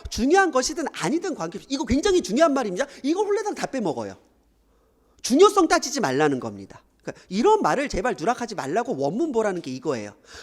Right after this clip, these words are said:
중요한 것이든 관계없이 정확하게 충족돼야 되는 게, 돼야 되는 조건이고, 만약 그것이 정확히 충족되지 않으면 보험증권에 명시 규정이 있는 경우를 제외-, 이제, 이제 잘 보세요. 보험증권의 명시 규정이 뭐예요?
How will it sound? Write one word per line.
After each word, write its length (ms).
중요한 400
것이든 380
관계없이 640
정확하게 800
충족돼야 640
되는 220
게, 100
돼야 220
되는 200
조건이고, 540
만약 420
그것이 380
정확히 360
충족되지 540
않으면 300
보험증권에 800
명시 640
규정이 640
있는 480
경우를 560
제외-, 280
이제, 220
이제 200
잘 180
보세요. 300
보험증권의 680
명시 300
규정이 300
뭐예요? 360